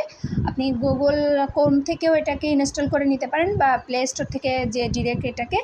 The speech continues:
আপনার ফোনে ইনস্টল করে নিতে পারেন। ইনস্টল করার পর ওপেন নিলে ঠিক এরকম একটা, আহ, ভিউ আপনি দেখতে পারবেন যে এখানে ইউআই টুল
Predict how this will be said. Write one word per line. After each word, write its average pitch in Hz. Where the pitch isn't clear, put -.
আপনার 233
ফোনে 247
ইনস্টল 254
করে 226
নিতে 202
পারেন। 196
ইনস্টল 285
করার 285
পর 302
ওপেন 285
নিলে 311
ঠিক 339
এরকম 254
একটা, 285
আহ, 214
ভিউ 254
আপনি 269
দেখতে 254
পারবেন 269
যে 302
এখানে 240
ইউআই 247
টুল 285